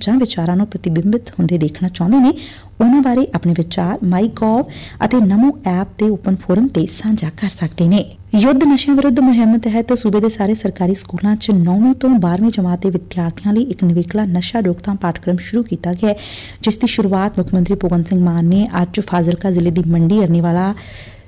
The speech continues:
ਸ਼ੇਖ ਸੁਭਾਨ ਵਿਖੇ ਸੂਬਾ ਪੱਧਰੀ ਨਸ਼ਾ ਰੋਕਥਾਮ ਪਾਠਕ੍ਰਮ ਦੀ ਸ਼ੁਰੂਆਤ ਕੀਤੀ। ਇਸ ਪਹਿਲ ਕਦਮੀ ਤਹਿਤ ਅੱਠ ਲੱਖ ਵਿਦਿਆਰਥੀਆਂ ਨੂੰ ਨਸ਼ਿਆਂ ਦੇ ਖਤਰੇ ਬਾਰੇ ਜਾਗਰੂਕ ਕਰਨ ਦੇ ਮੰਤਵ ਨਾਲ ਨਸ਼ਿਆਂ ਖਿਲਾਫ ਜੰਗ ਤਹਿਤ ਸਕੂਲੀ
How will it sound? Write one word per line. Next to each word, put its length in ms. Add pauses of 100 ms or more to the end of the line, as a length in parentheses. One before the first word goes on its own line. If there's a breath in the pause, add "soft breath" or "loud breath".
ਸ਼ੇਖ 280
ਸੁਭਾਨ 420
ਵਿਖੇ 400
ਸੂਬਾ 300
ਪੱਧਰੀ 320
ਨਸ਼ਾ 240
ਰੋਕਥਾਮ 360
ਪਾਠਕ੍ਰਮ 460
ਦੀ 80
ਸ਼ੁਰੂਆਤ 420
ਕੀਤੀ। 240 (140)
ਇਸ 160
ਪਹਿਲ 280
ਕਦਮੀ 240
ਤਹਿਤ 440 (560 loud breath)
ਅੱਠ 180
ਲੱਖ 200
ਵਿਦਿਆਰਥੀਆਂ 600
ਨੂੰ 140
ਨਸ਼ਿਆਂ 260
ਦੇ 80
ਖਤਰੇ 280
ਬਾਰੇ 280
ਜਾਗਰੂਕ 400
ਕਰਨ 200
ਦੇ 60
ਮੰਤਵ 440
ਨਾਲ 200 (440 loud breath)
ਨਸ਼ਿਆਂ 440
ਖਿਲਾਫ 440 (100)
ਜੰਗ 280
ਤਹਿਤ 280
ਸਕੂਲੀ 400